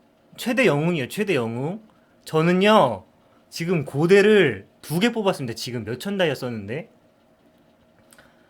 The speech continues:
와, 진짜. 아이고, 귀소-, 귀신님 아는 분들 또 많이 오셨네요. 앙탐캔디님.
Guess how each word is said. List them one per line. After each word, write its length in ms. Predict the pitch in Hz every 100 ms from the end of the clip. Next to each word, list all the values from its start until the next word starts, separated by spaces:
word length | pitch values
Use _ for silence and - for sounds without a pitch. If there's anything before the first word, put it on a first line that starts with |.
| _ _ _ _ _ _ _
와, 680 | - 151 170 170 175 170 170 156
진짜. 420 | - 143 143 143
아이고, 260 | 131 185 185
귀소-, 420 | - 170 202 202
귀신님 580 | - 165 214 214 208 185
아는 260 | 123 156 185
분들 240 | 190 170
또 100 | 170
많이 220 | 127 151
오셨네요. 540 | 143 143 170 139 123 131
앙탐캔디님. 1200 | 110 135 180 175 160 143 127 123 113 117 160